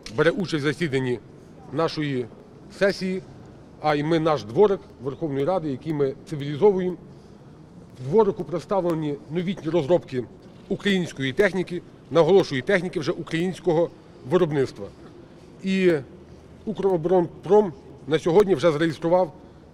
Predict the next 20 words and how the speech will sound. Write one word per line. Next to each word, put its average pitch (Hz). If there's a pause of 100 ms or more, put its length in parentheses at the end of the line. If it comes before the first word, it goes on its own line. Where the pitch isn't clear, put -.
(140)
і 185
подав 180
в -
Верховну 156
Раду 175 (600)
чотирнадцять 196
законопроектів, 165 (560)
які 147
дають 170
можливість 151 (420)
їм 143 (160)
розвинути 143 (160)
галузь 135
і 156
напрям, 175 (680)
зокрема 196
створення 180
спільних 190
підприємств 175 (580)
з 143